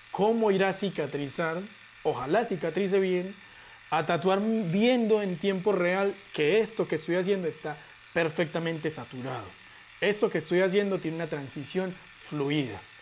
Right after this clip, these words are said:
No es lo mismo, no es la misma confianza. No es la misma confianza que le transmitimos a nuestro cliente cuando hablamos con él y le decimos, "Esto que se ve tan oscuro, lo puedes ver con estas gafas y ver que no es como se ve superficialmente". Así que la confianza es increíble.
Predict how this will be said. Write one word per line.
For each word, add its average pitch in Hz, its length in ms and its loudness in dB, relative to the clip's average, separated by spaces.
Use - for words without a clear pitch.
No 156 120 -2
es 180 60 4
lo 196 100 4
mismo, 165 360 0
no 151 80 -4
es 156 60 0
la 165 80 0
misma 175 240 -2
confianza. 139 580 -6
No 147 100 0
es 175 60 4
la 190 80 4
misma 196 260 0
confianza 156 340 -2
que 165 80 -2
le 151 80 0
transmitimos 143 540 -4
a 156 60 -4
nuestro 143 260 -8
cliente 170 420 -2
cuando 143 220 -6
hablamos 165 320 -2
con 151 240 -4
él 180 280 -2
y 156 100 0
le 160 80 4
decimos, 175 460 2
"Esto 226 360 0
que 156 120 -4
se 151 80 0
ve 160 140 2
tan 202 160 -2
oscuro, 208 680 -4
lo 151 160 0
puedes 185 300 4
ver 208 160 4
con 202 140 0
estas 190 340 0
gafas 185 580 0
y 165 100 0
ver 160 160 4
que 180 140 2
no 180 240 0
es 202 280 0
como 151 220 -4
se 139 120 -4
ve 147 100 0
superficialmente". 117 960 -10
Así 147 160 -8
que 175 100 2
la 160 100 2
confianza 165 380 -2
es 160 60 -2
increíble. 123 580 -8